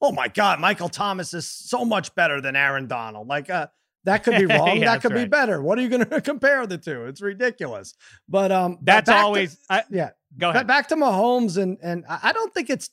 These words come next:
Speaker 1: that much of a stretch. I really don't. I know he got them all the accolades.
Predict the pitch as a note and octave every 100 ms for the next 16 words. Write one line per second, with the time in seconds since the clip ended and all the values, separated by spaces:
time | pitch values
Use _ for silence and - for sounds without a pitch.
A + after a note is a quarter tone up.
0 | - A3 A#3 F#3 F#3+ D#3+ D#3+ C#3+ - E3
1 | B2 F#2 C#3+ E3 G3+ G3 F3 C#3+ - _
2 | _ F3+ A3+ B3 A#3 A#3 A3 A3 G3+ G3+
3 | F#3+ F#3+ F#3+ F#3 F3+ E3+ F3 E3+ D#3+